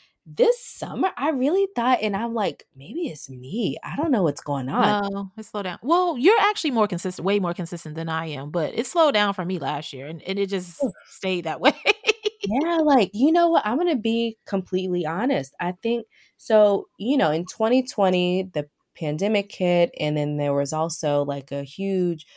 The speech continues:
Speaker 1: Black Lives Matter movements and, you know, listen to Black voices. There was this whole thing, and that's when my Instagram exploded. Um, you know,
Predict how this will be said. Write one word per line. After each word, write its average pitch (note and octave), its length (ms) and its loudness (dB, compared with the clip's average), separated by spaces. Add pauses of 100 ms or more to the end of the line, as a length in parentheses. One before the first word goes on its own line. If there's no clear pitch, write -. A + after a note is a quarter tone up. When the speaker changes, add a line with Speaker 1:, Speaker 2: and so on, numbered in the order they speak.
(280)
Speaker 1:
Black F3 300 4
Lives D#3 320 0
Matter D#3 360 0
movements D3+ 680 -2
and, C#3 320 -4
you E3+ 80 0
know, C3+ 140 -2
listen D#3+ 380 2
to D3 80 0
Black D3 300 0
voices. D3+ 560 -2
There C#3+ 160 -6
was C#3 160 -10
this G#3 180 -8
whole E3 300 -2
thing, D3+ 300 -4 (280)
and D3+ 160 -4
that's - 280 4
when E3 140 2
my E3 140 0
Instagram D3 640 -2
exploded. A3+ 800 0 (480)
Um, D3+ 480 2
you G#3+ 140 0
know, C#3 240 0